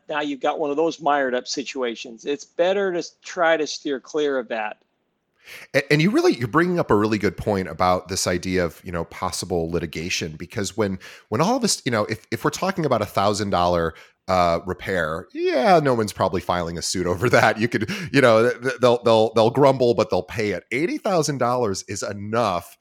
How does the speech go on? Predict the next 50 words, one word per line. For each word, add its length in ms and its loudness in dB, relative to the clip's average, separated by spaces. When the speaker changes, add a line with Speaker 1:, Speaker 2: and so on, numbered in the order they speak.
Speaker 1:
to 140 -6
get 300 -4
somebody 360 2
going, 520 0
"Hmm, 640 -8
who 100 -6
can, 300 -4
who 140 -4
can 240 -4
we, 280 -2
uh, 200 -2
is 140 -8
there 100 -4
somebody 260 -2
that 140 -4
should 160 -8
be 80 -10
responsible 640 -8
for 120 -16
this?" 240 -8
And, 140 -12
and 120 -4
there 80 6
are 40 4
plenty 300 0
of 80 0
Speaker 2:
Right. 80 -4
Speaker 1:
attorneys 400 -2
<laughs> 80 -4
that 120 2
would 300 -4
love 260 2
to 100 -12
try 260 4
to 60 -2
get 240 -4
that 240 2
money 320 0
back 320 6
from 340 2
the 160 -4
agent 440 0
or 160 -2
from 480 -2
whoever 420 0
they 120 -2
don't, 80 -6
Speaker 2:
Somebody, 320 0
Speaker 1:
they 100 -2
think, 220 -8